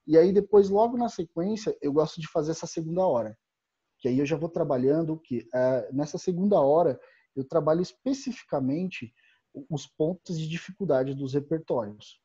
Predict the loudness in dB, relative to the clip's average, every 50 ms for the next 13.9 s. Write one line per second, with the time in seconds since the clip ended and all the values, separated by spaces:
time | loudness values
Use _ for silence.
0 | _ -20 -18 -16 -16 -16 -16 -16 -18 -18 -18 -18 -20 -20 _ -14 -14 -14 -14 -16
1 | -16 -16 -18 -18 _ _ -14 -14 -14 -14 -16 _ -8 -6 -6 -6 -6 -8 -8 -8
2 | -8 -10 -10 -12 -16 -16 -16 -16 -20 -20 _ _ -14 -14 -14 _ _ _ _ _
3 | -10 -8 -8 -6 -6 -8 -6 -4 -2 -2 -2 -2 -4 -6 -12 -20 _ _ _ _
4 | _ _ _ _ _ _ _ _ _ _ _ 2 2 4 4 4 4 2 2 0
5 | -2 -6 -6 -2 -2 -2 -2 -2 -2 2 4 4 4 2 0 -4 -2 -2 0 0
6 | 0 -2 -6 -10 _ _ _ -2 0 2 2 2 4 4 4 4 4 2 2 0
7 | -2 -4 -6 -4 -4 -2 0 0 0 -2 -2 -4 -6 -6 -6 -4 -4 -4 -4 -4
8 | -6 -6 -4 -2 -2 0 2 4 4 4 4 4 2 -2 -6 -8 -10 -10 -10 _
9 | -12 -8 -8 -8 -6 -4 -6 -6 -6 -8 -10 -12 -14 -8 -6 -6 -6 -6 -6 -10
10 | -14 -8 -4 -2 0 0 -2 -2 -4 -10 -16 _ _ _ _ _ _ _ _ -4
11 | -2 0 2 2 0 0 0 -2 -2 -2 -6 -10 -8 -6 -6 -4 -4 -4 -6 -8
12 | -8 -8 -8 -8 -10 _ -12 -10 -8 -6 -6 -6 -6 -6 -6 -4 -2 -2 -2 -2
13 | -4 -6 -6 -6 -6 -6 -6 -4 -2 2 4 4 4 4 2 -2 -10